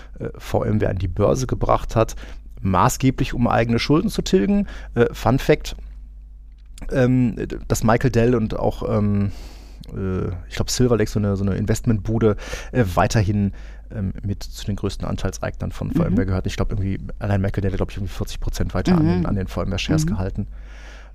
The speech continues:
Speaker 1: Ähm, Dell war ja auch eine Zeit lang mal weg von der Börse. Die hat Michael Dell ja auch dann wieder, äh, private genommen und ich glaub, die sind dann auch zweitausendachtzehn wieder an die
Speaker 2: Mhm.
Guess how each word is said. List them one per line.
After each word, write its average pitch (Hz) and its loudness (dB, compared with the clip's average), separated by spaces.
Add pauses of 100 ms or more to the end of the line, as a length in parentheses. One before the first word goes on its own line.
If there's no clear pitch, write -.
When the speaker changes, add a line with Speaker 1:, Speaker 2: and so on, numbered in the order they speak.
Speaker 1:
Ähm, 104 2 (300)
Dell 107 2
war 123 6
ja 113 4
auch - 0
eine 165 -2
Zeit 156 2
lang 160 2
mal 151 4
weg 151 6
von 147 2
der 143 6
Börse. 156 2
Die 127 -2
hat 110 -2
Michael 113 2
Dell 110 4
ja 107 4
auch 117 2
dann 120 2
wieder, 107 4 (220)
äh, 107 0
private 131 2
genommen 143 2
und 110 0
ich 98 -2
glaub, 101 2
die 110 0
sind 107 4
dann 98 0
auch - -6
zweitausendachtzehn - 0
wieder 101 2
an 98 0
die 98 -2
Speaker 2:
Mhm. 190 0